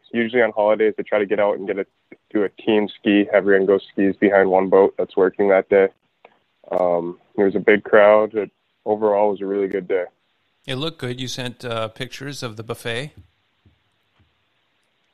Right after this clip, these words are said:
Speaker 2: And
Speaker 1: Yeah, that was a good little break. Uh, everyone had lunch together in between the first and second show. Uh, I enjoyed it a lot.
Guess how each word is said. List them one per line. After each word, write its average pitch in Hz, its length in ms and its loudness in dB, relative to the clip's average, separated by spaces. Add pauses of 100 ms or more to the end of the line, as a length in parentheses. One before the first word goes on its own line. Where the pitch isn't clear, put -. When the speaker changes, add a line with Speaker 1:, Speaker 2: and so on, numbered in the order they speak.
(240)
Speaker 2:
And 117 140 -14 (300)
Speaker 1:
Yeah, 110 220 4
that 104 80 4
was 107 160 0
a 110 40 -2
good 104 240 0
little 107 300 0 (440)
break. 98 480 -2
Uh, 95 300 2 (100)
everyone 98 320 -2
had 95 140 0
lunch 98 280 0
together 98 540 0
in 98 80 -4
between 98 440 -2
the 92 200 0
first 95 280 0
and 98 120 0
second 98 340 2
show. 101 280 4 (200)
Uh, 95 60 -6
I 87 380 0
enjoyed 92 300 0
it 90 100 -2
a 90 60 0
lot. 90 260 0